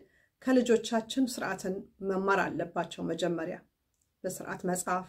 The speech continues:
በስርዓት ማንበብ፣ በስርዓት፣ እ፣ መግባባት፣ ሰውን ማክበር፣ እ፣ ጥሩ የሆኑ አስፈላጊ የሆኑ የህይወት ልምዶችን፣ የህይወት ክህሎቶችን መለማመድ አለባቸው።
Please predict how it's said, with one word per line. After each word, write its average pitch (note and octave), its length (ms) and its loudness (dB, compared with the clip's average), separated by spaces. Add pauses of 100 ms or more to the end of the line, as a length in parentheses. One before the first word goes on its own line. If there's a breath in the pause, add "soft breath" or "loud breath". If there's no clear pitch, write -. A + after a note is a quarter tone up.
(140)
በስርዓት F3+ 520 0
ማንበብ፣ F3+ 460 2 (760)
በስርዓት፣ G#3 600 2 (640)
እ፣ F#3 180 4
መግባባት፣ F#3 760 4
ሰውን G3 400 2
ማክበር፣ F3+ 540 2 (1400)
እ፣ F#3+ 140 2 (320)
ጥሩ C#4 260 2
የሆኑ G3+ 400 4 (200)
አስፈላጊ A#3 600 2
የሆኑ G3 380 2
የህይወት F#3+ 420 0
ልምዶችን፣ F#3 640 0 (480)
የህይወት G3 580 2 (480)
ክህሎቶችን G3 720 -2 (500)
መለማመድ E3+ 580 0
አለባቸው። E3 680 -8